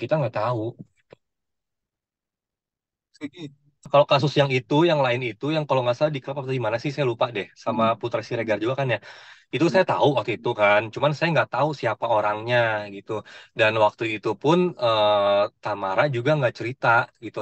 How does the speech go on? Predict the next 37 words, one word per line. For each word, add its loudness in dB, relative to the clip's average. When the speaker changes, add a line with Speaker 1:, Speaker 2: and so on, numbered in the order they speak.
Speaker 1:
tentang -6
kasus -12
itu, -6
bahwa 0
yang -2
lakuin -6
adalah -4
pacarnya. -6
Saya 4
baru 4
tahu 6
dari 4
sosmed 2
malahan. 4
Oh, 4
ternyata, -2
eh, 2
yang -2
dulu 0
kasus -4
sama 2
Rizky -8
Bilar 4
sama 4
Putra -6
Siregar -2
ini 0
dia 0
ya 4
orangnya 0
gitu -10
kan. 0
Eh, 4
nah, 4
itu -6
kan 4
berarti -4